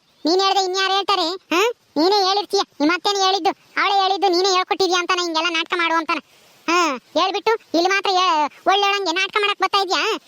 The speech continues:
ಏನೋ ನಮ್ಮೂರಾಳಲ್ಲ ಅಂತ ಹೇಳಿ ಏನೋ ಒಳ್ಳೇದು ಹೇಳ್ಕೊಡಕ್ ಹೋದ್ರೆ ನೀನು ನನಗೆ ಬೊತ್ತಿ ಇಕ್ಬಿಟ್ಟಲ್ಲ ಚೆನ್ನಾಗಿ. ಹಾ, ಬೇಡಮ್ಮ, ನಿನ್ ಸವಾಸನೆ ಬೇಡ, ಹೋಗ್ತಾ ಇರು ನೀನು,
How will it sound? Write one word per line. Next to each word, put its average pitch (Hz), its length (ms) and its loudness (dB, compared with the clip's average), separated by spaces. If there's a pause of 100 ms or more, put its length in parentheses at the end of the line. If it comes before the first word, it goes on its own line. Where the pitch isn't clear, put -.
(200)
ಏನೋ 370 100 0
ನಮ್ಮೂರಾಳಲ್ಲ 370 560 -2 (600)
ಅಂತ 330 160 0
ಹೇಳಿ 370 440 4
ಏನೋ 339 160 -2
ಒಳ್ಳೇದು 339 420 0
ಹೇಳ್ಕೊಡಕ್ 370 420 0
ಹೋದ್ರೆ 381 460 -2
ನೀನು 381 140 4
ನನಗೆ 359 340 -2
ಬೊತ್ತಿ 370 220 0
ಇಕ್ಬಿಟ್ಟಲ್ಲ 381 420 0
ಚೆನ್ನಾಗಿ. 359 400 -4
ಹಾ, 349 420 0 (600)
ಬೇಡಮ್ಮ, 381 280 0 (400)
ನಿನ್ 269 100 2
ಸವಾಸನೆ 370 420 -2
ಬೇಡ, 381 220 0
ಹೋಗ್ತಾ 370 300 0
ಇರು 381 120 0
ನೀನು, 359 180 -2